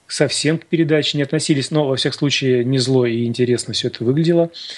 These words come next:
Тем, кто ещё не в чате, рекомендую присоединяться, потому что здесь, здесь кипит жизнь во время эфиров, здесь идут все обсуждения, которые являются и уточнениями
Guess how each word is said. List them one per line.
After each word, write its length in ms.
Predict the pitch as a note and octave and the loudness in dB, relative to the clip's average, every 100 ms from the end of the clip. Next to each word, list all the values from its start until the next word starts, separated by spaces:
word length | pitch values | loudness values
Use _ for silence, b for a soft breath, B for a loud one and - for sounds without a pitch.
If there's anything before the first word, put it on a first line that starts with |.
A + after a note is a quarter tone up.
| B B B B B B _ | B B B B B B _
Тем, 180 | - F3 | 0 0
кто 160 | - F3 | 2 2
ещё 360 | D#3+ - D#3+ | 2 2 2
не 180 | D3 D#3 | 2 0
в 60 | C#3 | 0
чате, 600 | - C3+ - A2+ G#2 A2+ _ - | 2 2 0 -8 -10 -14 _ -2
рекомендую 560 | C#3 D#3 D#3 C3+ A2+ | 0 2 2 2 0
присоединяться, 840 | - D3+ E3 C#3 A#2+ A#2+ G#2+ G#2 B2 | 0 0 2 0 -2 -2 -4 -6 -4
потому 360 | C3+ C3+ C3+ | -2 0 0
что 540 | - - B2+ A#2+ A#2 A2+ | -2 0 0 2 -2 -4
здесь, 460 | A2+ A2+ C#3+ C3+ - | -4 2 2 0 -4
здесь 400 | B2 A#2 D#3+ - | -2 2 0 0
кипит 320 | C3 C#3 A#2 | -6 -4 -2
жизнь 340 | A#2 F3+ F3 | 2 2 2
во 100 | C#3+ | 2
время 400 | C3+ C#3+ C#3 C3 B B B - | 2 2 2 0 B B B -2
эфиров, 480 | D3 - D3+ C3+ A#2+ | -2 2 2 2 0
здесь 340 | A#2 D3+ C#3+ | 2 2 2
идут 140 | A#2+ A2+ | -4 -4
все 200 | - C3+ | 0 0
обсуждения, 600 | - C3+ A#2 C#3+ F3+ C3+ | 0 -2 0 2 2 0
которые 600 | C3 - C#3 C3 B2+ B2 B B B B _ | -2 0 0 2 2 -2 B B B B _
являются 520 | C#3 C#3+ D3 B2 - | 0 4 2 2 -4
и 200 | - F3 | -2 0
уточнениями 1080 | A3 D#3 D3 C#3 - D#3 F3+ F3 D#3+ D#3 | 2 2 2 0 0 2 2 2 2 0